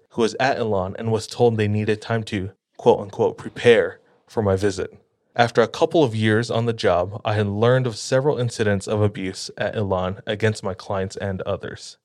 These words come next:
When I went to my supervisor to report the abuse, I was told that Elon was a, quote, "sacred cow," and that officials in my department, mental health and corrections,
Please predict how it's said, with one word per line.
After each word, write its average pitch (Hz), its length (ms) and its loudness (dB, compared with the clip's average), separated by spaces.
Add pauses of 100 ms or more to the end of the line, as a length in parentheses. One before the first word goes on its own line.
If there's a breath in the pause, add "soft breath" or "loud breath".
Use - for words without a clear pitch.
(380)
When 127 180 6
I 120 60 8
went 139 200 2
to - 80 -4
my 127 80 0
supervisor 117 600 4
to - 160 -8
report 117 520 0
the 117 140 0
abuse, 107 680 -2
I 113 60 0
was 110 120 -2
told 135 260 2
that 131 160 6
Elon 113 400 2
was 107 220 0
a, 95 360 -6
quote, - 380 -2
"sacred 127 420 -4
cow," 90 460 2 (480)
and 120 120 0
that 107 140 4
officials 113 540 -2
in 104 180 2
my 107 240 2
department, 104 680 -4 (220)
mental 104 320 -2
health 98 240 -4
and 101 100 -10
corrections, 98 680 -8